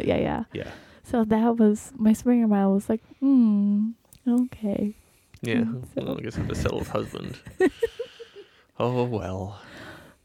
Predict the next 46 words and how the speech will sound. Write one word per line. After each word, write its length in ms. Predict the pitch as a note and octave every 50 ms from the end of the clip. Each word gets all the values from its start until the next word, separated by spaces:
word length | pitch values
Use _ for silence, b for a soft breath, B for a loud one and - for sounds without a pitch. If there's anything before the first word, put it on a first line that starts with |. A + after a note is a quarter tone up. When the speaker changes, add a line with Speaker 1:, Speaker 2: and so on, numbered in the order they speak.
| _ _ -
Speaker 1:
No, 160 | B3 A3+ G#3+ G#3
that 220 | G3+ F#3 F3+ F3+
was 120 | G3 G3
actually 380 | G3 F3+ F#3+ - - - - -
amazing. 580 | G3 G3 F#3+ G3 G#3 G3+ G#3 G3+ G3+ G#3 G#3+ - _ _ _ _ _ _ _ -
And 260 | - F#3+ G3 G3+ G#3 -
so 120 | - - -
that 220 | G3+ A3 - - -
was 160 | - G#3 A3 A3+
really 220 | A3 A3 A#3 A#3
good. 380 | A3 - G#3+ G#3+ G#3+ A3 A3 G#3+ _ _ _ _ _ _ _ _ _ _ -
Speaker 2:
Yep. 160 | - F2+ - _ _ _ _ _ _ - -
Speaker 1:
I 60 | - G#3+
really 340 | A#3 A#3+ A#3 - - G#3+
enjoyed 360 | A#3 G#3+ G#3 - - G#3+ G#3+ A3
it. 160 | A3 A3 - _ _ _ - -
Speaker 2:
Yep. 80 | - _ _ -
And 240 | G#2 G2 F#2+ F#2+
they 140 | F#2 F2 F2+ - _ _ _ -
plop 260 | - - F#2+ F#2+ -
you 80 | F#2 F2+
in 100 | F2+ E2+
a 40 | E2
hot 260 | - G2 F#2+ F#2 -
tub 300 | - - F2 F#2+ F#2+ -
and 320 | E2+ F2 F2 F2 E2+ F2+ F#2+ _ -
give 100 | - F#2
you 60 | F#2
some 160 | - - G#2+
chocolate-covered 560 | F2+ - - - - - - - F2+ E2 F2 -
strawberries 580 | - - G2 G2+ F#2 F#2+ F2+ F2 F#2 F#2 -
and 80 | - F#2+
some 160 | - - E2+
champagne, 600 | - - - E2 - - G#2+ G#2+ G#2 G#2 G2+ G#2+ _ b b b b b b b b b b b b
which, 200 | G#3+ G#3 G3 G3+
Speaker 1:
Mm-hmm. 100 | G#3+ A#3
Speaker 2:
speaking 280 | C#4 C4+ D3+ - C3+ G#2+
of 60 | F#2
which, 180 | F2 F2 - -
you 60 | A2+
became 280 | G2+ G2 - A2 F#2+ F#2
known 180 | F#2 F2+ F2+
as 80 | F2+ F2+
the 100 | - E2
champagne 500 | - - F#2 E2+ E2 - A2 G#2 G2+ G2+
girl. 380 | F2+ - C#2+ D2+ D2+ - -